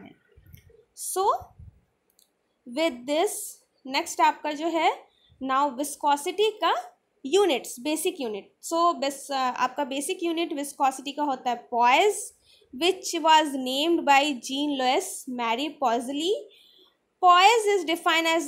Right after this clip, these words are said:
the shearing force or shear stress required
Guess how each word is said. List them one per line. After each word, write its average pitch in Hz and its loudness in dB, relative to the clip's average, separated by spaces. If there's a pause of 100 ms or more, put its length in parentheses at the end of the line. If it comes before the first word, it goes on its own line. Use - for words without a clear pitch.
the 330 4
shearing 285 0 (140)
force 311 2 (720)
or 247 4
shear 302 -2
stress 208 -10 (140)
required 302 2